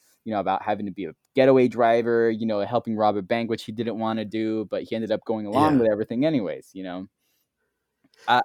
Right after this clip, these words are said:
Speaker 2: True, but I
Speaker 1: I,
Speaker 2: mean,
Speaker 1: see,
Speaker 2: even
Speaker 1: see, I did, I don't think he gave a bad performance, and
Speaker 2: Yeah.
Speaker 1: this is sort
Speaker 2: Just
Speaker 1: of
Speaker 2: the
Speaker 1: more,
Speaker 2: character.
Speaker 1: yeah, this is more,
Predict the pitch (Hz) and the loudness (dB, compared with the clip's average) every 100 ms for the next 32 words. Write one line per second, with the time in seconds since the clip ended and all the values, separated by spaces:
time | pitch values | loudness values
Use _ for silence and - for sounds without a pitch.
0 | - 247 202 165 123 165 165 170 - _ | 2 6 8 6 4 4 6 2 -2 _
1 | _ - 190 - - 170 156 135 131 147 | _ -4 0 0 2 2 2 0 2 4
2 | 175 - 127 170 - 180 156 135 139 120 | 4 2 2 4 2 -2 -2 -2 -2 0
3 | 107 107 98 - 104 110 123 - _ - | 0 0 -6 -6 -4 -4 -6 -10 _ -4
4 | 107 104 104 - _ 110 110 - - _ | -2 -2 -4 -8 _ -2 -2 -4 -16 _
5 | - 113 151 - - 135 113 110 120 120 | -8 0 2 2 2 2 2 0 4 4
6 | 117 - - 139 117 117 151 143 127 120 | 4 0 -2 2 4 2 0 -2 0 2
7 | 120 110 | 2 0